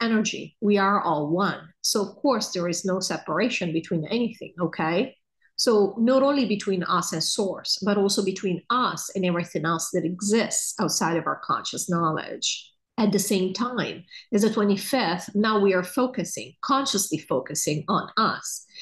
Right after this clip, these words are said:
We are focused on our own existence. And specifically, we're focused on the fact that we are playing these games.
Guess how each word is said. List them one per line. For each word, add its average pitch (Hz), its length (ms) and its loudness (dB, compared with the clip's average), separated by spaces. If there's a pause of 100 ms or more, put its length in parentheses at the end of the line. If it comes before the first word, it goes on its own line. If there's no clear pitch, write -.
(200)
We 214 140 4
are 180 80 4
focused 220 500 2
on 175 100 2
our 151 340 0
own 247 220 2
existence. - 800 -4
And - 80 2
specifically, 190 800 0
we're 180 240 0
focused 175 340 0
on 175 120 2
the 170 60 -2
fact - 340 -2
that 170 80 2
we 180 160 2
are 165 160 -2
playing 156 320 -4
these 180 200 -8
games. - 600 -2